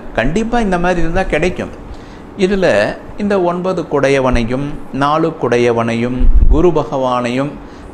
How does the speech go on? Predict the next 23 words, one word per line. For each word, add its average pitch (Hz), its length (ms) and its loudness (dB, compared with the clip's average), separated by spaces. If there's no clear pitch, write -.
நல்லா 226 580 0
கும்பிட்டுக்கிட்டு 175 560 0
வர, 151 160 2
கும்பிட்டுக்கிட்டு 147 500 0
வர 127 220 4
பார்த்தீங்கன்னா, 117 760 -2
இவனுடைய 170 680 2
நிலைமைகள்ல 156 840 4
மாற்றம் 131 540 -2
பெற்று, 131 540 -2
முன்னேற்றம் 135 640 4
பெற்று, 113 520 0
இது 156 180 6
அப்படியே 151 460 4
மந்திரிகிட்ட 135 640 6
கிடைக்கிற 113 360 2
மாதிரியும், 113 440 -2
தொடர்ந்து 196 440 0
கும்பிடும்போது 123 920 0
என் 147 340 0
முதலமைச்சர்கிட்ட 180 720 -2
கிடைக்கிற 131 440 -2
மாதிரியும், 127 480 0